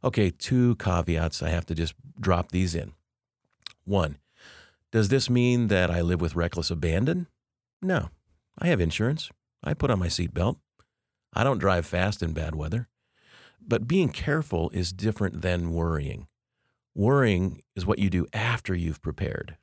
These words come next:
Like, you've done what you should, but then you think, "Oh, I'm, now I'm gonna worry. See if that helps." And since it does nothing, I prefer to prepare with care, right? And trust that a good God is ultimately in charge. Second caveat,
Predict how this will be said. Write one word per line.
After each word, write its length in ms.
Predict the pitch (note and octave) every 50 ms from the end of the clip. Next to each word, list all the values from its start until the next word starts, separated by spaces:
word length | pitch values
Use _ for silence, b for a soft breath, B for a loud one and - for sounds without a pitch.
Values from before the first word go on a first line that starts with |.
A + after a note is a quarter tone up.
| _ _ _
Like, 180 | B1+ D2+ D2+ D2+
you've 220 | F2+ D#2 D#2+ F2
done 220 | F2+ G#2+ A2+ A#2+ A#2
what 100 | - -
you 80 | F2
should, 480 | D#2+ - - - D3+ C#3 G2 E2+ E2 - _ _ _ _ _ _ _ _ _ _ -
but 160 | F2 - -
then 160 | A2 G#2+ G#2
you 120 | G2+ F2+
think, 280 | D#2 - F2 E2 - - _
"Oh, 200 | G2 F#2+ F#2 - - -
I'm, 140 | F2+ F2 E2+
now 140 | F2 F2
I'm 120 | F2 E2+ D#2+
gonna 160 | D#2+ E2 D#2+
worry. 300 | D#2+ D#2+ D2+ D2 - D#2 - -
See 160 | - - F2+
if 80 | E2
that 120 | - E2 -
helps." 280 | D#2 - - - - _ _ _ _ _ _ _ _ b b b b b b b b b b b b b b b
And 160 | A#2 G#2+ G2
since 200 | - C#3 C3+ A#2
it 140 | A#2 D#2+ E2+
does 260 | A2 A2+ G#2+ F#2 E2
nothing, 480 | G#2 A#2+ C#3+ C#3+ D3 - D2 F2+ A2+ G#2+ - _ _ _ _ _ _
I 100 | - F#2
prefer 280 | G2+ - G2 - F#2+ F2+
to 120 | F2+ E2+ - - - - _ _ _ _ _
prepare 260 | - - - F2 E2
with 140 | E2+ E2 -
care, 400 | - G2+ F#2+ - - - - - _ _
right? 220 | - - D2 - - - _ _ _ _ _ _ _ _ _ -
And 100 | E2+ D#2+
trust 260 | - - F2 F2 -
that 100 | - G#2
a 40 | G2
good 240 | D#2 D#2+ F#2 F#2+ G2+
God 220 | - D2 D2 D#2+
is 80 | F2 E2
ultimately 400 | - - D#2+ - - E2 E2 E2+
in 80 | E2+
charge. 420 | F2 - - C#2 B1+ B1+ - - - _ _ _ _ _ _ _ _ _ _ _ _ _ _ _ _ _
Second 360 | - - - A#2+ A2 - G2 -
caveat, 440 | - E2+ D#2+ C#2 B1 A#1+ - -